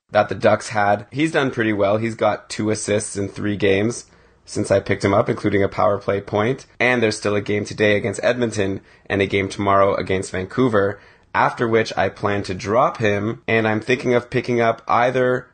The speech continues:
Cody Hodgson, Artem Anisimov, or Mike Fisher. So, Brian, you wanna give me a quick ranking of those three?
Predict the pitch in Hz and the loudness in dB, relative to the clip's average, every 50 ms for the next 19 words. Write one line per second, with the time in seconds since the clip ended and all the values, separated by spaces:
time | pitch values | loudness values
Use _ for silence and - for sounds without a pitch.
0 | _ _ _ - - 143 156 175 160 151 139 143 143 - - - 147 143 143 143 | _ _ _ -4 -2 0 0 0 0 0 0 -2 -2 -4 -4 -2 0 0 0 0
1 | 147 143 - _ - - 113 127 139 139 135 127 127 123 - - 123 123 120 123 | -2 -4 -8 _ -4 -2 0 0 0 0 -2 -2 -2 -4 -6 -6 -4 -2 0 2
2 | 123 123 113 - - - 104 107 110 110 107 - - 107 101 - - 71 60 53 | 2 0 0 -2 -2 -2 0 2 2 0 -2 -2 -4 -4 -4 -4 -4 -8 -8 -8
3 | - _ _ _ _ _ - - 95 - 117 110 101 98 98 98 101 104 - 104 | -12 _ _ _ _ _ -14 -12 -4 2 2 2 2 2 0 0 -2 -2 -2 -4
4 | 101 107 104 104 98 - - 110 110 104 - - - 95 101 104 104 107 113 110 | -2 0 0 -2 -2 -2 0 -2 -2 -2 -2 -8 0 2 2 2 2 0 -2 -2
5 | 110 104 - - 107 110 107 - - 120 127 139 147 165 | -2 -2 0 0 0 0 -2 -4 -2 0 0 0 0 -2